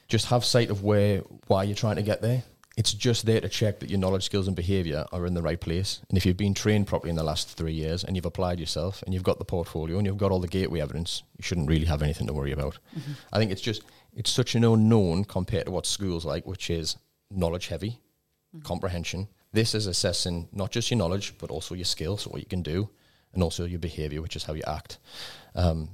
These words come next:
Speaker 1: so for me, it's, it's just, it's still so new. I mean, endpoint assessments have been around seven, eight years, but still not that many people have been through them yet. But as more people complete them, they'll understand that actually it's, it's not a scary test.
Speaker 2: Yeah. So just thinking about that personally,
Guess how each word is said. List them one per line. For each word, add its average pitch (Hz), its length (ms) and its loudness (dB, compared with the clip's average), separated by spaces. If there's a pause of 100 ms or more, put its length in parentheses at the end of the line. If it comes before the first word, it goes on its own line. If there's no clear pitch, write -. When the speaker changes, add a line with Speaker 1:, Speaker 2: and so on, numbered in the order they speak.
(120)
Speaker 1:
so - 140 0
for 107 120 -2
me, 101 220 4
it's, - 240 -4
it's - 180 -6
just, - 300 -4
it's - 160 -4
still 107 220 -2
so 101 220 2
new. 98 280 4
I 113 40 0
mean, 107 140 0
endpoint 123 340 2
assessments 92 440 0
have 85 100 -2
been 87 120 2
around 85 280 0 (140)
seven, 92 320 2
eight 92 160 -2
years, 98 460 0
but 107 120 -4
still 98 320 0
not 95 160 2
that - 140 -2
many 95 180 0
people - 280 -6
have 87 140 -2
been 92 200 -2
through 98 260 -2
them 98 140 0
yet. 107 280 0 (200)
But 78 80 2
as 107 100 4
more 135 160 6
people 98 460 0 (160)
complete - 320 0
them, 78 240 -4 (240)
they'll 95 100 0
understand 90 400 0
that 76 80 0
actually 78 380 -6 (120)
it's, - 200 -4
it's - 220 0
not 87 120 2
a - 60 -10
scary 71 300 -8
test. - 360 -6 (380)
Speaker 2:
Yeah. 123 220 -2 (520)
So 226 300 4
just - 240 -2
thinking 254 240 2
about 214 240 0
that 185 120 -8
personally, 180 600 -4